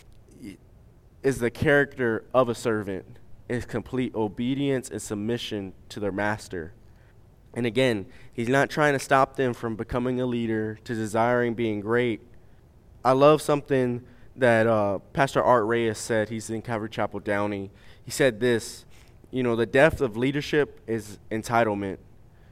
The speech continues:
And don't ever forget being a servant is what made you a leader." And this is what Jesus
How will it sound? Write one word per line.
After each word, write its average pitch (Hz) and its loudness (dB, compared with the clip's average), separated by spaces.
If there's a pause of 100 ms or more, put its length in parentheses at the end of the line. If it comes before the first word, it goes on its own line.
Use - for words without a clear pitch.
(160)
And 113 -4
don't 131 2
ever 143 4
forget 127 0
being 131 0
a 107 -4
servant 131 -2
is 110 -8
what 107 -4
made 113 -4
you 110 -4
a - -4
leader." 92 -8 (800)
And 120 -2
this 143 -4
is 135 -8
what 127 -2
Jesus 135 -2